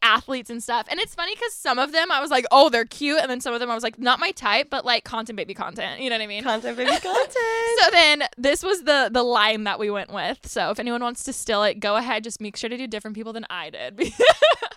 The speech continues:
Speaker 1: Um, what do we, what do we, oh, yeah.
Speaker 2: <laughs>
Speaker 1: We're testing, like, you know, the verified check mark 'cause I feel like a lot of people, like, they wanna be verified or they're like,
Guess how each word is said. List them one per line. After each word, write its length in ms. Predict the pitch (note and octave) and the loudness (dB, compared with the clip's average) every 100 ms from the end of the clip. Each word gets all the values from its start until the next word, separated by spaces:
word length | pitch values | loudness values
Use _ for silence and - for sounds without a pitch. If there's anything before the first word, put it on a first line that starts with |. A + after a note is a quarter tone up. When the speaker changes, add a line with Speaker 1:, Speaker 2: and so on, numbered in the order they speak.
| _ - - - | _ -20 -4 2
Speaker 1:
Um, 320 | C#4 A#3+ G#3+ | 4 4 0
what 80 | G#3+ | -8
do 60 | |
we, 60 | F#3+ | -10
what 80 | G3+ | -10
do 80 | G#3 | -6
we, 60 | D#4+ - | -8 2
oh, 140 | D#4+ D#4 | 4 8
yeah. 720 | D4 G4+ G#4 - E4+ - F4 | 8 8 6 6 4 4 0
Speaker 2:
<laughs> 60 | - | 0
Speaker 1:
We're 140 | B3+ | -2
testing, 460 | D4 D4+ D#4 G4+ G#4 | -2 -2 -2 -4 -2
like, 200 | G4 - - | -2 -2 -6
you 120 | C4 | -2
know, 140 | A#3 | 0
the 140 | A3+ B3 | 0 -2
verified 540 | A#3 A#3+ C4+ B3+ A3 | 0 -2 0 -2 -2
check 260 | - G3 G#3 | -4 -6 -4
mark 220 | F#3+ F#3 | -6 -6
'cause 140 | A3+ | -6
I 60 | A#3+ | -4
feel 120 | C#4 | -2
like 100 | C4+ | -2
a 40 | |
lot 180 | A3+ G3+ | 0 0
of 60 | G#3+ | 0
people, 260 | G#3+ G#3+ | -6 -6
like, 200 | G#3 F3 | -4 -4
they 80 | G3+ | -6
wanna 180 | F3+ E3+ | -10 -10
be 100 | A3 | -12
verified 560 | A3 D#4+ D4 - C#4 A#3+ | -2 0 0 2 2 2
or 80 | |
they're 120 | A3 G3+ | -2 -2
like, 200 | G3+ | -4